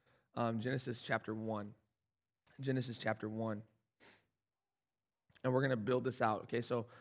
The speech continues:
um, very briefly, as we see God creating in, um, uh, throughout the first six days, we see him going from,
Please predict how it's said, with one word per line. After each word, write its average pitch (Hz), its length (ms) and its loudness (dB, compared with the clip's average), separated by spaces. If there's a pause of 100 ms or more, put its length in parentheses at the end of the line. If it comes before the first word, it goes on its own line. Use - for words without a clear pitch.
(320)
um, 131 200 2
very 170 200 8
briefly, 151 460 6
as 135 200 6
we 139 120 2
see 160 380 4
God 139 340 6
creating 131 680 -2
in, 127 340 -4 (160)
um, 113 420 2 (800)
uh, 120 120 8
throughout 127 260 4
the 127 60 0
first 131 360 0
six 123 240 -2
days, 123 560 4 (560)
we 160 80 8
see 190 200 2
him 208 200 6
going 165 320 6
from, 143 500 2